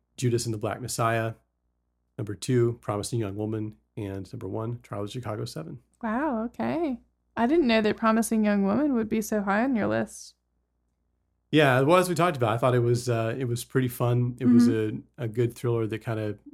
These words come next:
Speaker 1: captured you. Uh, that's, I mean, really, if any of these has the wow factor, it's probably Promising Young
Speaker 2: It
Speaker 1: Woman.
Speaker 2: is, yeah, it is that one. That was a,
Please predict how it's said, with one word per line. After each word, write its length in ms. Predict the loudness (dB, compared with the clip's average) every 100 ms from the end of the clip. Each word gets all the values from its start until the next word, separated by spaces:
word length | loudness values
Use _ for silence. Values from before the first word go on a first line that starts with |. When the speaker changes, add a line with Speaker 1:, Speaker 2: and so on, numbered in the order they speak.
| -18 -20 _
Speaker 1:
captured 440 | -6 -4 -4 -6 -2
you. 260 | -2 -2 -8 _ _ _ _ _ -8
Uh, 280 | -4 -4
that's, 240 | -2 -4 -4 0
I 20 |
mean, 220 | 2 4
really, 460 | 6 8 6 2 -2 _
if 140 | -2 4
any 200 | 6 6
of 80 | 4
these 200 | 0 0
has 180 | -2
the 100 | -2
wow 240 | 0 0 0
factor, 380 | -2 -4 -4 -6
it's 120 | -6
probably 460 | -8 -6 -6 -8 -8
Promising 400 | -6 -8 -8 -8
Young 180 | 2 4
Speaker 2:
It 40 | 6
Speaker 1:
Woman. 120 | 4
Speaker 2:
is, 80 | 4
yeah, 240 | 2 4 4
it 100 | 0
is 140 | -4
that 120 | -4 -4
one. 160 | 4
That 120 | 6
was 160 | 6 6
a, 160 | 2